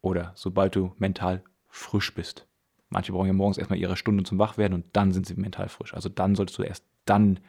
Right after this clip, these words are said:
die schwerste Aufgabe machen, die Disziplin von dir erfordert. Und Disziplin ist lernbar. Je häufiger du Nein zu einer Sache sagst,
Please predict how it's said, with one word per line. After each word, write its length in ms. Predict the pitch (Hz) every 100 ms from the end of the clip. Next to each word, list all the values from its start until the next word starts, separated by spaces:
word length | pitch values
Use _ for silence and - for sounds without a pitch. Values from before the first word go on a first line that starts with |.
| _ _
die 60 | -
schwerste 360 | - 98 - -
Aufgabe 360 | 87 92 92
machen, 280 | 104 95 95
die 100 | 92
Disziplin 420 | 98 - 95 110
von 160 | 98 92
dir 100 | -
erfordert. 440 | - - - - _ _ - - - - _
Und 420 | 151 147 185 -
Disziplin 560 | 113 - - 113 107 104
ist 220 | 110 - _ -
lernbar. 560 | 95 92 98 85 - _ _ _ _
Je 140 | - 92
häufiger 480 | 127 180 180 131
du 60 | 98
Nein 420 | 95 98 113 131
zu 140 | - -
einer 240 | 92 87
Sache 340 | 87 120 139
sagst, 480 | 117 117 117 - -